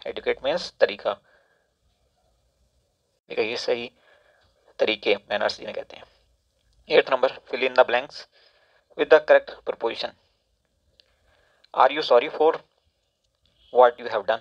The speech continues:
तो ऑप्शन बी सही हो जाएगा। नेक्स्ट, select the passive form of sentence, Tom is building a house, तो house is being built by Tom, ऑप्शन पहला सही हो जाएगा। ठीक है, is के साथ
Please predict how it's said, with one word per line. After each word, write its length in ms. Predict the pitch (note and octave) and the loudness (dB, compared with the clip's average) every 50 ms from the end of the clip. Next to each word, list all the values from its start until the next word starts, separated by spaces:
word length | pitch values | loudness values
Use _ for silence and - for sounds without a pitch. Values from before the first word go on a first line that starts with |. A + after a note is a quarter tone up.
| _ _ - | _ _ -10
तो 60 | - | -10
ऑप्शन 240 | - - - C3+ - _ _ _ _ _ _ _ _ _ - | -8 -8 -8 -14 -14 _ _ _ _ _ _ _ _ _ -12
बी 100 | - - | -10 -8
सही 240 | - - A2 G2+ - | -6 -6 -6 -6 -8
हो 80 | - | -8
जाएगा। 340 | - - - - - - - _ _ _ _ _ _ _ _ - | -8 -8 -8 -8 -16 -20 -20 _ _ _ _ _ _ _ _ 0
नेक्स्ट, 380 | B2 B2+ C#3 - - - - - _ _ _ - - _ _ | 2 2 2 0 -4 -14 -16 -20 _ _ _ -20 -20 _ _
select 220 | - - D3 D3+ - | -2 2 2 4 4
the 80 | D3 - | 6 6
passive 260 | C#3+ C#3 - E3 - | 6 4 4 0 0
form 160 | D#3 D3+ D3+ | 2 2 2
of 120 | D3+ D#3 - | 2 2 -2
sentence, 400 | C3 B2+ - C#3+ D3 E3+ - - - _ _ _ - | -6 -6 -4 -6 -6 -6 -8 -16 -20 _ _ _ -4
Tom 220 | - A2+ A#2+ A#2+ - - A2+ | 0 0 0 0 -2 -10 -10
is 180 | A2 - - - _ _ _ _ _ _ _ _ _ _ _ _ _ _ F#2+ | -10 -10 -14 -20 _ _ _ _ _ _ _ _ _ _ _ _ _ _ 2
building 240 | A#2 A#2 A#2 A#2 A#2 | 2 2 2 0 -2
a 80 | A2+ G#2+ | -2 2
house, 280 | A2+ G#2 G2+ G2 F#2+ - - _ _ - | 4 4 4 2 0 -10 -16 _ _ -12
तो 60 | A2+ G#2+ | -8 -2
house 320 | A2 A2+ A#2+ A#2+ B2+ - - - | 0 2 2 2 0 -4 -12 -10
is 160 | A#2 G2+ G2 G2 A2 | -10 -10 -10 -10 -10
being 200 | A2 G#2+ G#2+ - - | -10 -10 -12 -10 -8
built 200 | C3 C3 B2+ - A2+ | -8 -6 2 4 6
by 100 | G#2+ G#2 - _ - A#2 | 6 6 4 _ 4 4
Tom, 200 | G#2 G2 F#2 - _ _ _ _ _ _ _ _ _ - B2 | 4 4 2 -6 _ _ _ _ _ _ _ _ _ -8 -8
ऑप्शन 260 | A2+ - - C3+ C#3+ - | -8 -6 -6 -8 -6 -4
पहला 180 | A#2+ A2+ A#2 A#2 | -4 -2 -2 -2
सही 180 | - C3 B2+ | 0 0 -2
हो 80 | C3 B2+ | 0 2
जाएगा। 320 | B2 B2 B2 A#2+ C3+ D3 D3+ _ _ _ _ _ _ _ _ _ _ _ _ _ _ _ _ _ _ _ _ _ _ _ _ - - - | 2 2 2 4 2 0 0 _ _ _ _ _ _ _ _ _ _ _ _ _ _ _ _ _ _ _ _ _ _ _ _ -20 -12 -10
ठीक 140 | D3+ - D3 | -2 0 0
है, 80 | - | -2
is 200 | - C#3 C3+ - | 0 -2 -4 0
के 100 | - D3 | 0 0
साथ 180 | - C#3+ C3+ | 2 4 2